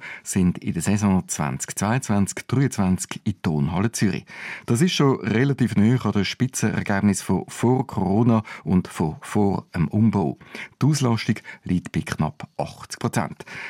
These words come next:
Trotzdem hat es aber einen Verlust von fast siebenhunderttausend Franken gegeben, deutlich mehr als im Jahr vorne. Erfolgreich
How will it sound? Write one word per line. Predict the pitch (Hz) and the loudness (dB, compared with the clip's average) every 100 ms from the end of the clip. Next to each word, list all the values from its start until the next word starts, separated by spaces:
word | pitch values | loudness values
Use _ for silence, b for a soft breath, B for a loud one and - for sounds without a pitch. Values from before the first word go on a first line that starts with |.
| B | B
Trotzdem | - 156 156 139 127 B | 0 2 4 4 4 B
hat | - 92 | -6 -4
es | - - | -6 -8
aber | 92 80 | -6 -4
einen | - | -4
Verlust | - 82 104 - | -2 0 0 -2
von | - 85 67 | -2 -2 -2
fast | - 90 - - | -6 -6 -6 -8
siebenhunderttausend | - 143 156 127 127 117 - 110 95 | 0 2 2 4 4 2 2 2 0
Franken | - 95 120 147 117 | 0 2 2 2 0
gegeben, | 110 107 - | 2 2 2
deutlich | 151 - - | -2 0 2
mehr | 92 98 B B 76 | 4 2 B B -8
als | - | 0
im | 90 | 2
Jahr | 90 113 | 4 0
vorne. | - 120 82 - _ B B B B B | 2 2 2 -2 _ B B B B B
Erfolgreich | - 110 185 170 147 113 | 0 2 4 2 2 2